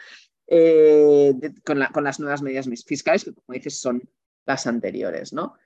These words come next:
Eh, lo que es sorprendente es, es que,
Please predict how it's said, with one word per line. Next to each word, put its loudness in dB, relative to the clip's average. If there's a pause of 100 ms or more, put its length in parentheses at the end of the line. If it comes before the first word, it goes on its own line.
(1000)
Eh, 4
lo 2
que -2
es -4
sorprendente -4
es, -8
es -8 (120)
que, 0